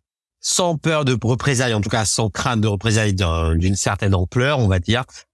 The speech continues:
Si t'as le troll de d'habitude qui débarque sur ton flux, euh, dans, dans ton fil LinkedIn pour te troller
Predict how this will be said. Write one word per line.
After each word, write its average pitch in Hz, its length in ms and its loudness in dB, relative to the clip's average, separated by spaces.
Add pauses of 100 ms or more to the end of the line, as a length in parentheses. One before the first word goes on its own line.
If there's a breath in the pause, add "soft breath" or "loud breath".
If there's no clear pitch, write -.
Si 180 200 -2
t'as 175 140 2
le 147 120 0
troll 165 380 0
de 127 100 0
d'habitude 127 640 0
qui - 140 -14
débarque 120 300 0
sur 117 180 -2
ton 113 120 0
flux, 131 580 2
euh, 98 180 2
dans, 113 120 0 (120)
dans 117 160 -2
ton 104 140 -4
fil 135 220 0
LinkedIn 127 500 2 (520)
pour 113 120 0
te - 80 2
troller 131 460 2